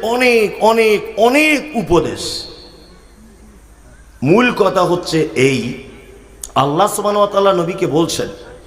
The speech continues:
"এটি একটি কিতাব আপনার উপরে অবতীর্ণ করা হয়েছে।"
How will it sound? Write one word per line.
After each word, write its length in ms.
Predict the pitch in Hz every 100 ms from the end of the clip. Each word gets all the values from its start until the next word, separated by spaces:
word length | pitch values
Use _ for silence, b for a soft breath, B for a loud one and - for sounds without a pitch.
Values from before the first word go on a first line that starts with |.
| B B B -
"এটি 220 | 190 233
একটি 220 | 262 262
কিতাব 480 | 269 180 - 175 220 - - - - - - 147
আপনার 320 | 156 175 185
উপরে 220 | 190 226
অবতীর্ণ 640 | 214 180 196 226 226 156 131
করা 140 | 120
হয়েছে।" 640 | 107 107 104 - - -